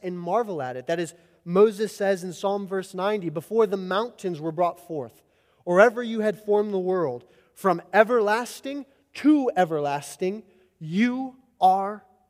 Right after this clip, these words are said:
God." If you ask me to explain that to you logically, to lay it out for you, argument by argument, I can't. It goes beyond my comprehension,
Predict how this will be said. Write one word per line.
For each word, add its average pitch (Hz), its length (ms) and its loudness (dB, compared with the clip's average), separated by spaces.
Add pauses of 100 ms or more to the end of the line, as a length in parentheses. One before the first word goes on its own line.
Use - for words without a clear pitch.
(120)
God." 151 300 0 (1500)
If 147 140 -8
you 190 100 4
ask 220 300 0
me 240 160 -6
to 208 140 -8
explain 214 640 -2
that 226 200 -6
to 220 100 -12
you 226 160 -6
logically, 202 600 -2
to - 140 -10
lay 185 260 0
it 185 80 0
out 196 180 0
for - 160 -18
you, 220 260 -8
argument 202 440 -2
by 185 120 0
argument, 214 380 -6
I 180 180 -2
can't. 214 420 -4
It 143 180 -16
goes 185 240 0
beyond 175 420 -2
my 196 140 -4
comprehension, 170 720 -10